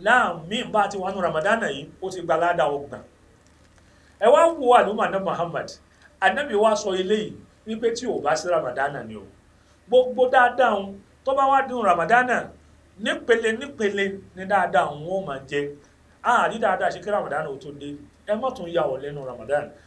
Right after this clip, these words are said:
Nítorí gbogbo ẹni yòówù tẹ́ ẹ bá rí tẹ́ máa ń kí Al-Qur'an. Àmọ́ ẹni tó mọ bí wọ́n ti lo Al-Qur'ani,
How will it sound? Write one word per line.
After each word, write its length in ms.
Nítorí 200
gbogbo 340
ẹni 140
yòówù 220
tẹ́ 120
ẹ 60
bá 100
rí 80
tẹ́ 100
máa 140
ń 80
kí 100
Al-Qur'an. 520
Àmọ́ 240
ẹni 180
tó 80
mọ 260
bí 100
wọ́n 160
ti 140
lo 160
Al-Qur'ani, 680